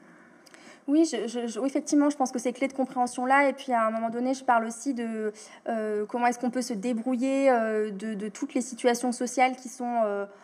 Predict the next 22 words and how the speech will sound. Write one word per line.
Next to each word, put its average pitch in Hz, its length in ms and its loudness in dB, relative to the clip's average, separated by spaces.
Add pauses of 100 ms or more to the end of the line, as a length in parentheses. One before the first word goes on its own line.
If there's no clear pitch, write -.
(200)
entravées 254 580 4
par 240 200 2
l'anorexie. 220 680 0 (260)
Euh, 226 60 -2
par 220 160 2
exemple, 233 420 0
euh, 208 320 0
quand 226 200 -4
on 220 80 -2
est 214 60 0
invité 233 520 0
à, 202 460 4
pour 220 180 -4
un 220 80 4
déjeuner 233 400 2
ou 214 60 -2
pour 226 180 -6
un 214 120 0
dîner 240 360 2
et 220 60 -4
que 214 160 -8
c'est 208 160 -10